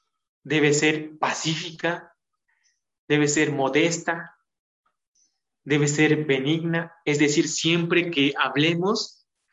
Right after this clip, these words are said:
busquemos ese efecto de producir bien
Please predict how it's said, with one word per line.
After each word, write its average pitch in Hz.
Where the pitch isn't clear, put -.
busquemos 165
ese 160
efecto 170
de 156
producir 147
bien 156